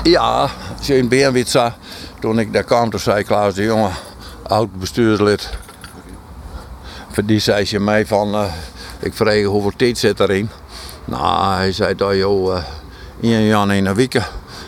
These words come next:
En dan gaan wij wel met de uitwedstrijden. Als jullie er dan thuis bij binnen, dan vinden wij dat mooi genoeg."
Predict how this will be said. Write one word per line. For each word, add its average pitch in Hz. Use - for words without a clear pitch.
En 107
dan 101
gaan 104
wij 123
wel 107
met 101
de 104
uitwedstrijden. 123
Als 104
jullie 110
er 107
dan 104
thuis 120
bij 110
binnen, 113
dan 107
vinden 123
wij 110
dat 107
mooi 123
genoeg." 110